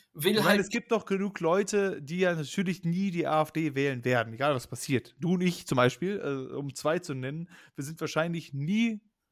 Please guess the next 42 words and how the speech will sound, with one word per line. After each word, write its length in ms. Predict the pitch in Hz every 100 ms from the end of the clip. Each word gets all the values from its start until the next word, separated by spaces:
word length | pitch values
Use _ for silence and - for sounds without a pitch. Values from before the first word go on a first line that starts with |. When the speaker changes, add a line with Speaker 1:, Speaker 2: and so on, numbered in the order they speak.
| _
Speaker 2:
werden 220 | 156 165 156
wir 80 | 147
die 100 | 147
A 120 | 139
F 100 | 120
D 240 | 139 123
wählen. 200 | 113 113
Außer 220 | 143 170 170
die 120 | 151
werden 220 | 156 151
plötzlich 280 | 175 185 156
von 100 | 160
der 80 | 147
rechten 240 | 160 -
zu 60 | 160
einer 100 | 175
linken 320 | 170 113 113
Partei, 360 | 117 113 113 117
weiß 220 | 165 135
ich 100 | 120
nicht. 200 | 117 117 123 _
So 220 | 135 143 143
drehen 280 | 135 190 180
einmal 220 | 165 151
um, 140 | 196
sagen, 200 | 190 170
„Nee, 140 | 185 208
wir 120 | 190
sind 180 | 180 175
doch 220 | 196 -
komplett 400 | - 143 - -
andersrum.“ 580 | 135 123 123 123 151 185 - - - - -
Ähm, 300 | 147 147 143
aber 520 | 143 151 139 131 -
ansonsten 340 | 139 180 -
wird 140 | 170 180
das 100 | 165
ja 100 | 151
nicht 140 | 147
passieren. 580 | 143 - 180 156 170 185 _ _ -
Deswegen, 640 | 131 156 156 151 143 139 _ _
äh, 100 | 98